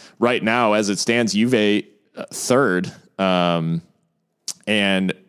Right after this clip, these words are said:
nearly, nearly dropped points again today against Udinese, but, um, Ronaldo bailed, bailed them out, uh, in the last ten minutes with a, a penalty and a, and another goal, at, at header at the back post. So, um,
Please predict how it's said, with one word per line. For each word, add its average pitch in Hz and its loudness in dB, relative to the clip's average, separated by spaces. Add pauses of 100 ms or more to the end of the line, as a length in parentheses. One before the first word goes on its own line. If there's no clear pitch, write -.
(140)
nearly, 120 2
nearly 123 2
dropped 104 0
points 110 0
again 101 0
today 104 2
against 95 -2
Udinese, 98 0
but, 90 0 (420)
um, 85 0 (160)
Ronaldo 92 0
bailed, 95 0 (120)
bailed 98 2
them 95 0
out, 98 0
uh, 90 0
in 95 0 (100)
the 104 -2
last 98 0
ten 101 0
minutes 120 0
with 131 2
a, 123 2 (280)
a 127 -2
penalty 127 2
and 113 2
a, 107 2
and 107 2
another 104 2
goal, 113 2
at, 107 -2
at 87 -2 (200)
header 117 2
at 107 0
the 120 4
back 113 0
post. 131 0
So, 95 0 (460)
um, 90 0